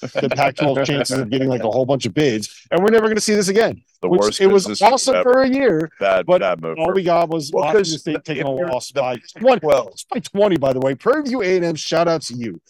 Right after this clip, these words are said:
Speaker 1: You beat Washington State by twenty. Actually, I think it was eleven, but they were up by twenty, whatever.
Speaker 2: Yeah.
Speaker 1: We're not about facts here. We're about sentiments.
Speaker 2: All right. I think
Speaker 1: Passion.
Speaker 2: it's time because, um, I don't know. I think Shoal Creek is calling our name.
Speaker 1: Shoal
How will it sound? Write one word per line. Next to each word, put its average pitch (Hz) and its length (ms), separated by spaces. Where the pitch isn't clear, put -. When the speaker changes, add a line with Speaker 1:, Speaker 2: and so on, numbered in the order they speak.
Speaker 1:
You 202 120
beat 233 220
Washington 160 480
State 131 220
by 120 160
twenty. 113 500
Actually, 127 220
I - 40
think 131 140
it 120 40
was 101 120
eleven, 92 300
but 80 100
they 92 80
were 87 100
up 78 80
by 80 100
twenty, - 260
whatever. 78 220
Speaker 2:
Yeah. 69 80
Speaker 1:
We're 135 100
not 143 160
about 110 220
facts 90 260
here. 87 120
We're 92 100
about 92 280
sentiments. - 600
Speaker 2:
All 110 80
right. 104 220
I 98 140
think - 40
Speaker 1:
Passion. 147 180
Speaker 2:
it's 127 180
time 120 400
because, 101 480
um, 87 420
I 95 80
don't 117 140
know. 110 140
I 85 80
think 87 200
Shoal 110 280
Creek 113 320
is - 340
calling 104 300
our 101 100
name. 110 120
Speaker 1:
Shoal 117 100